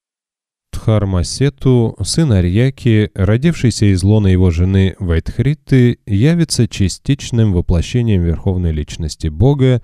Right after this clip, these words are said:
и станет править тремя мирами. О царь, двенадцатый ману будет зваться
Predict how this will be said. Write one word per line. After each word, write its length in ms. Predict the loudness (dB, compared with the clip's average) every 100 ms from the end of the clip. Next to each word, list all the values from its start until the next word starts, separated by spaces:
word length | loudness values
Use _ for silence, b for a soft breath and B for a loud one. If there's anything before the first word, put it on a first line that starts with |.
| b b b
и 120 | -2
станет 520 | -2 -2 0 0 -2
править 440 | 0 2 2 0 _
тремя 340 | -2 0 -4
мирами. 640 | -2 0 0 -2 -6 -12 -16 _ _ _ _ _ _ _ _ _ _ _ _ _ _ _ _ _ _ _ -2
О 220 | 0 0
царь, 520 | 0 0 0 -2 -10 -20 _ _
двенадцатый 840 | -6 0 2 2 0 -4 -2 -2
ману 400 | 0 -2 0 0
будет 380 | 2 2 2 -2
зваться 720 | -2 0 0 -2 -2 0 0